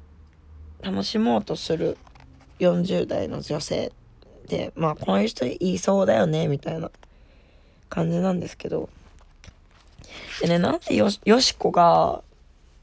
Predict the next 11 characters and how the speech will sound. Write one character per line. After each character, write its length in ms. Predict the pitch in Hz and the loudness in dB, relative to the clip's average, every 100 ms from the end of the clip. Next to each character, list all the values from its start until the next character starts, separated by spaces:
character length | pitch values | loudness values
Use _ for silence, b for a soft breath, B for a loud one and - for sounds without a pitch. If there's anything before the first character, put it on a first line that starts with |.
| - | -20
こ 220 | - - - | -6 -6 0
う、 60 | |
エ 100 | 170 | 2
ロ 160 | 185 196 | 4 4
い 240 | 180 160 - _ _ - _ _ - - | 4 0 -6 _ _ -20 _ _ -20 -12
感 260 | - 180 | -4 -2
じ 100 | 175 | 0
の 220 | 165 - | -2 0
女 320 | 180 180 185 185 | 0 2 2 0
っ 60 | - | 0
ぽ 160 | 190 | -4